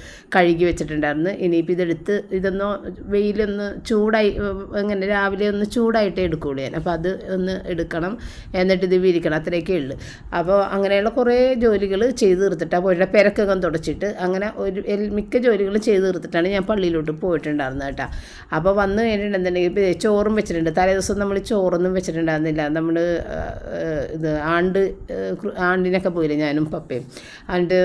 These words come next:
മന്തിയൊക്കെ അല്ലേ കുട്ടികൾക്ക് വെച്ച് കൊടുത്തിട്ടുണ്ട്. അപ്പോൾ മന്തിയൊക്കെ അപ്പം തന്നെ തീർന്നു പോയിട്ടുണ്ടായിരുന്നു. പിന്നെ ചോറൊന്നും ഉണ്ടായിരുന്നില്ല. ആ, രാത്രി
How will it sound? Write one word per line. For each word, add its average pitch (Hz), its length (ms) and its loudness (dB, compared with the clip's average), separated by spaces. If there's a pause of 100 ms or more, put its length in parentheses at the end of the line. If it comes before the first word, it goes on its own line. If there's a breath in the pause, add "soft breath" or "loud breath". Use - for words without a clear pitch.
(420)
മന്തിയൊക്കെ 185 640 2
അല്ലേ 165 180 2
കുട്ടികൾക്ക് 165 380 0
വെച്ച് 170 240 0
കൊടുത്തിട്ടുണ്ട്. 156 320 0
അപ്പോൾ 165 180 0
മന്തിയൊക്കെ 170 600 2
അപ്പം 175 260 0
തന്നെ 196 120 2 (120)
തീർന്നു 165 300 2
പോയിട്ടുണ്ടായിരുന്നു. 160 560 0
പിന്നെ 175 200 0
ചോറൊന്നും 202 640 2
ഉണ്ടായിരുന്നില്ല. 143 560 -4 (560 loud breath)
ആ, 170 80 -2 (140)
രാത്രി 185 420 4